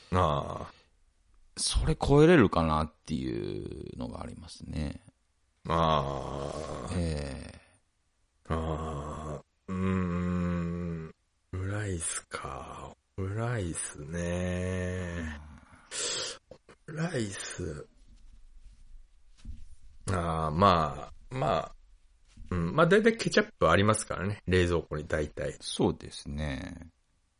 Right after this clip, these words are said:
Speaker 2: ちょっと
Speaker 1: でも、
Speaker 2: やってみようかな、
Speaker 1: うん。
Speaker 2: 本当に。
Speaker 1: あんまり、<clears throat> ケチャップって、その、普通スーパーでそのマヨネーズぐらいの大きさで売ってるじゃないですか。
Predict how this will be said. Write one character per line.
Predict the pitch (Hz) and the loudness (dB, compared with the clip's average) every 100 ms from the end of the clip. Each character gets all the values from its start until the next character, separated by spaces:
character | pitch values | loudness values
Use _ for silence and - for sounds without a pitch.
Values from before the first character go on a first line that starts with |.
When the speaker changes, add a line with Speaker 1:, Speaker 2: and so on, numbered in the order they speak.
| _ _ _ - - - - - - | _ _ _ -20 -14 -12 -12 -14 -16
Speaker 2:
ち | - | -6
ょ | - | -6
っ | |
と | 113 | 0
Speaker 1:
で | 101 | 2
も、 | 82 - | 2 -2
Speaker 2:
や | - | -8
っ | - - | -12 -6
て | 101 | 0
み | 110 | 2
よ | 107 | 2
う | - | -2
か | 95 | -6
な、 | 90 | -4
Speaker 1:
う | 85 | -4
ん。 | 80 | -2
Speaker 2:
本 | 76 67 | -2 -4
当 | - | -8
に。 | - - - _ _ _ _ _ _ _ _ _ - _ | -10 -12 -18 _ _ _ _ _ _ _ _ _ -20 _
Speaker 1:
あ | - - | -16 -6
ん | 127 156 | 0 2
ま | 160 156 | 2 2
り、 | 139 135 - - | 2 0 0 8
<clears throat> | 220 190 - - _ _ _ - - - - | 10 10 8 -2 _ _ _ -14 -12 -10 -4
ケ | - | -2
チ | - 320 | 4 4
ャ | |
ッ | 330 - _ | 4 -2 _
プ | 85 | -6
っ | - _ _ _ - | -6 _ _ _ 0
て、 | 87 82 78 | 2 4 2
そ | 78 85 | 2 0
の、 | 80 76 71 - _ - | 0 0 -4 -8 _ -10
普 | - | -10
通 | - 147 | 0 2
ス | 143 - | 4 6
ー | 180 175 | 4 6
パ | 82 | 2
ー | 73 | 2
で | 76 | 0
そ | - | 0
の | 80 | 2
マ | 85 117 | 6 8
ヨ | 143 | 8
ネ | 165 160 160 | 8 8 6
ー | |
ズ | 147 143 | 6 4
ぐ | 143 | 8
ら | 127 90 | 8 8
い | 78 | 4
の | 78 | 2
大 | 82 | 0
き | - | 0
さ | - | 0
で | 82 | 0
売 | |
っ | |
て | 76 - | 0 0
る | 80 | 0
じ | 73 | 0
ゃ | |
な | |
い | 73 | -4
で | |
す | - | -6
か。 | - - | -4 -6